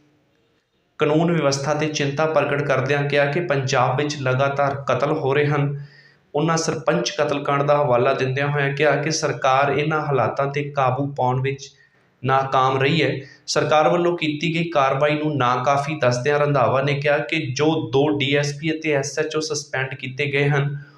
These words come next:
ਉਹ ਸਿਰਫ ਦਿਖਾਵਾ ਹੈ। ਉਹਨਾਂ ਕਿਹਾ ਕਿ ਜੇਕਰ ਉਹ ਇਸ ਅਹੁਦੇ 'ਤੇ ਹੁੰਦੇ ਤਾਂ ਡੀ ਐਸ ਪੀ ਜਾਂ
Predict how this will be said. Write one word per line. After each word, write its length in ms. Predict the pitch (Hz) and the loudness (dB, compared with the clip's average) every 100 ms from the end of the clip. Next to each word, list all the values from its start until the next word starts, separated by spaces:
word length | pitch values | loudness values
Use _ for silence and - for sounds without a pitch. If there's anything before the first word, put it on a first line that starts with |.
| - _ | -20 _
ਉਹ 140 | 156 160 | 0 0
ਸਿਰਫ 420 | 160 147 147 - - - - | 0 2 0 -2 -12 -20 -6
ਦਿਖਾਵਾ 500 | 139 139 135 120 151 | -4 0 2 4 4
ਹੈ। 220 | 139 139 139 - - - - - | 4 0 -6 -16 -20 -20 -10 -2
ਉਹਨਾਂ 240 | 151 170 | 0 2
ਕਿਹਾ 240 | 165 165 | 2 2
ਕਿ 300 | 175 - - | 2 -2 -2
ਜੇਕਰ 440 | 175 156 151 160 170 | 0 0 2 2 2
ਉਹ 200 | 165 165 | 2 2
ਇਸ 200 | 156 - | 2 2
ਅਹੁਦੇ 300 | 147 160 175 | 2 4 2
'ਤੇ 140 | 175 | 0
ਹੁੰਦੇ 600 | 147 127 127 147 101 - - | 0 2 2 2 0 -4 -4
ਤਾਂ 80 | 147 | -2
ਡੀ 280 | 127 131 147 | 0 0 2
ਐਸ 260 | 151 147 - | 2 0 -2
ਪੀ 120 | 160 | -4
ਜਾਂ 240 | 143 156 | 0 0